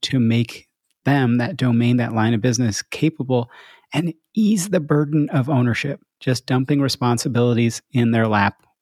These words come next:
won't go well. Number thirteen, data culture is an often overlooked aspect of data governance, but it provides you your scale.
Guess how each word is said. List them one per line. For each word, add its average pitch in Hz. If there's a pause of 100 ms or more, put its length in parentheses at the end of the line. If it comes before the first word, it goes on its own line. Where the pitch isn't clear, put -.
won't 101
go 107
well. 131 (960)
Number 123
thirteen, 123 (460)
data 175
culture 180
is 156
an 147 (120)
often 170
overlooked 127 (120)
aspect 120
of 123
data 107
governance, 120 (520)
but 147
it -
provides 160
you 185 (220)
your 160
scale. -